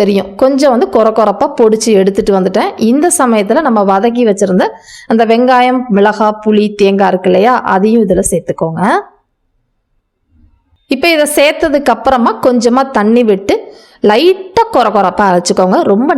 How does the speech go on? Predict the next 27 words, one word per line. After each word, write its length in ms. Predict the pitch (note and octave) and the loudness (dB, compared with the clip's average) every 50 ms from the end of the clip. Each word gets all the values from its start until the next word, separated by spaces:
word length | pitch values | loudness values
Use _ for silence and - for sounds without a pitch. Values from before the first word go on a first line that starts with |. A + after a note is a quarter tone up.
| A3+ F#3+ | 0 0
நைஸா 460 | F#3 G3 A3+ C4 D4 C#4+ - - D#4 C4+ G3+ | 2 2 2 0 0 -2 -2 -2 -2 0 0
அரைச்சிட 300 | - E3+ - - E3+ D3+ D#3 D#3 | -2 -4 -6 -6 -6 -6 -6 -6
வேண்டாம். 400 | D#3 D#3 E3+ E3 F#3 C4+ G#4 A#4+ - - - - - - _ _ - - - - - - - - _ - - - _ _ - - - _ _ _ _ _ _ _ _ _ _ _ _ | -8 -8 -6 -4 -2 -2 -2 -2 -6 -10 -16 -16 -18 -20 _ _ -20 -20 -16 -14 -10 -10 -10 -10 _ -20 -20 -20 _ _ -20 -20 -20 _ _ _ _ _ _ _ _ _ _ _ _
இப்ப 140 | - C4+ C4+ C#4 | -2 0 0 0
வந்து 160 | C#4+ D#4+ G4 G4 F#4+ | 2 0 0 0 0
சட்னி 320 | C#4 - - - C#4 D4+ C#4+ A#3+ | -2 -2 -2 -4 -2 0 0 2
அரைச்சிட்டு 360 | G#3+ G#3 A3+ A#3 A#3 - - A#3+ | 2 0 0 -2 -4 -2 -2 0
வந்துட்டேன். 340 | A3+ G#3+ G#3+ - A#3+ F4+ A4+ E4+ | 0 0 0 0 -2 -2 -2 -2
நான் 160 | A#3 G3 G3 - | -4 -4 -2 -2
தண்ணி 240 | A#3 A#3 C4 D#4 E4+ C#4+ A#3+ | -2 0 0 0 0 0 0
எதுவும் 260 | G#3+ G3+ A3+ A#3+ B3+ G#3 | 2 2 2 2 2 0
அதிகமா 360 | F#3 F3+ G#3 G#3+ A#3 A3 A3+ A3+ G3+ | 0 0 0 -2 0 0 2 2 2
ஊத்தலங்க, 400 | G#3 G#3+ G#3 A3+ G#3 F#3+ F#3 A3 D#4 D4+ | 2 2 2 0 0 2 0 0 0 2
லைட்டா 340 | A3 F#3+ A3 A#3 A#3 - B3 A3+ A3+ | 2 0 0 0 0 0 0 2 0
தான் 140 | B3 A#3+ - G#3+ | 0 -2 0 0
தெளிச்சு 400 | G#3 G#3+ A3 G#3+ - - - G4+ G#4 - - - - - - - G#3+ | 2 2 0 -2 -4 -2 -2 -2 -2 -4 -12 -20 -20 -12 -6 -2 0
முதல்ல 280 | G#3+ B3 C#4 D4 C#4 A3 G3 G#3 | 2 2 2 2 0 0 2 2
கெட்டியா 460 | G#3 G#3 G#3+ - - C#4 C4 C4 C#4+ C4 A3+ G3+ | 2 2 0 -2 -2 2 2 2 2 2 0 0
அரைச்சு 260 | F#3 F#3+ F#3+ - A3+ G3+ F3+ F3+ | 0 -2 -2 0 0 2 2 2
எடுத்துட்டு 320 | F3+ F3+ - F#3+ G3 F#3 | 0 0 -2 0 0 0
வந்திருக்கிறேன். 460 | F3+ F3+ F3+ E3+ - F3+ G3 C#4 - - - - - - _ - B3+ C4 | 0 0 -2 -2 -2 -2 -2 -4 -4 -6 -12 -20 -20 -16 _ -6 -6 -4
இப்ப 160 | C4+ F#4 F4 D#4+ | -2 -2 -2 0
நம்ம 160 | C#4 A#3+ A3 G3+ | 2 2 2 2
இதை 100 | G3 F#3 | 2 2
வந்து 140 | F#3+ A3+ D4 B3+ | 2 2 2 0
ஒரு 60 | G3+ F#3 G#3 G3 | 0 0 0 0
பாத்திரத்துல 600 | G3+ A3+ A3+ - A#3+ A#3 G#3+ A3+ G#3 G3 F#3 | 0 0 -2 -2 -2 -2 -2 0 0 0 0